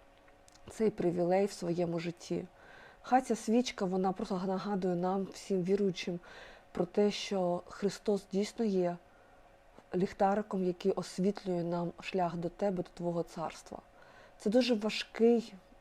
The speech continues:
період життя, тому що Христу треба було народитися, прослужити, постраждати.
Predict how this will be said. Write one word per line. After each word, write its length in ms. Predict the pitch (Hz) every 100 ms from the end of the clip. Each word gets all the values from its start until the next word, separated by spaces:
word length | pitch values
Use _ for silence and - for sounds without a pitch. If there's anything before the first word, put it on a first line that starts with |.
| -
період 420 | 190 190 208 196
життя, 380 | 170 175 - 202
тому 280 | - 180 180
що 280 | - 185 180 - - - -
Христу 260 | - 220 269
треба 200 | 226 202
було 380 | 180 185 185 180
народитися, 680 | 175 175 175 220 202 - 180
прослужити, 640 | - - 180 165 196 185
постраждати. 840 | - 170 - 170 160 185 202 196